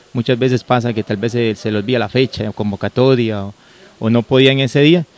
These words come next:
Entonces, este, hemos estado en la tarea de, de buscar los muchachos y, y ellos, este, están muy,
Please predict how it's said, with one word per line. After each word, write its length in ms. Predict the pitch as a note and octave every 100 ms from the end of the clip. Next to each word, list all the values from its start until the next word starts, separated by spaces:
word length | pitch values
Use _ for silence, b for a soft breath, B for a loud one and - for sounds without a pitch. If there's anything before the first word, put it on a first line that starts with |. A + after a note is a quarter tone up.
| b b b -
Entonces, 540 | A#2+ A2 B2 A#2 C3
este, 340 | C3 B2+ - A#2
hemos 320 | B2 C3+ -
estado 400 | A#2+ - B2+ C3+
en 60 | C3
la 100 | A#2
tarea 360 | A2+ A2+ B2+
de, 260 | C3+ A#2+ G#2+ - - A2+
de 80 | A2+
buscar 320 | G#2+ - C#3
los 100 | C#3+
muchachos 680 | A#2 - C#3 - D#3+ C3+
y, 220 | B2 A2 G#2
y 160 | G#2
ellos, 320 | A2 A#2 C3+ B2
este, 560 | A2 - - G2+ F#2+ F#2 - B B B - -
están 380 | G2+ - A2+ A#2+
muy, 460 | B2+ B2+ A2+ G2+